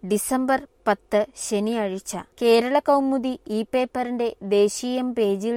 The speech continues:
നിന്ന് വായിക്കുന്നത് അർച്ചന. ഗുജറാത്ത്. ബി ജെ പി നിയമസഭാ കക്ഷി യോഗം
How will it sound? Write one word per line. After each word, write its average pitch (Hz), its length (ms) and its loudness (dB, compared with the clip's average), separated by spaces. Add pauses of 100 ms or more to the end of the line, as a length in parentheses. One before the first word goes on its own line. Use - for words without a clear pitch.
നിന്ന് 180 280 -6 (140)
വായിക്കുന്നത് 202 720 2 (360)
അർച്ചന. 180 420 -4 (300)
ഗുജറാത്ത്. 269 680 6 (480)
ബി 247 280 4
ജെ 359 200 2
പി 349 180 0 (200)
നിയമസഭാ 269 840 0
കക്ഷി 254 440 -2
യോഗം 214 400 2